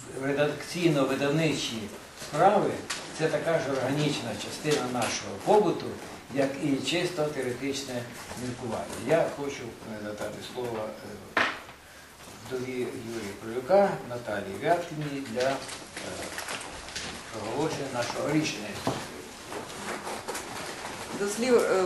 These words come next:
Speaker 2: Мирослава Володимировича про Юрія, е, хочу додати, що на Подолі, на вулиці Андріївській, ще стоїть будинок, е, який він будував і встиг збудувати,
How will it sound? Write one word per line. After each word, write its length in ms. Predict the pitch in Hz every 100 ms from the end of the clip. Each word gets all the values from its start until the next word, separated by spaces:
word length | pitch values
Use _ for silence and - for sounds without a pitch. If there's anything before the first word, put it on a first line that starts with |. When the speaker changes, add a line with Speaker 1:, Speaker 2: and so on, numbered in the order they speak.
| 185
Speaker 2:
Мирослава 360 | 208 202 208
Володимировича 460 | 196 196 196 185 185
про 320 | 170 185 175 151 170 233
Юрія, 200 | 208 156
е, 80 | 151 - - - - 160 165
хочу 200 | 247 226
додати, 480 | 214 226 - 190
що 220 | 170 - 190
на 120 | 196
Подолі, 380 | 196 208 269 220
на 100 | 202
вулиці 420 | 214 202 202 208
Андріївській, 800 | 190 190 226 214 190 - 185 180
ще 220 | - 185
стоїть 440 | - 202 208 214
будинок, 560 | 170 180 240 233 151 - - - - - - - - - - 160
е, 260 | 165 160 165
який 260 | 190 214 226
він 160 | 214 196
будував 500 | 190 185 196 240 240 - - -
і 40 |
встиг 280 | - - 247 -
збудувати, 560 | 180 170 160 135 151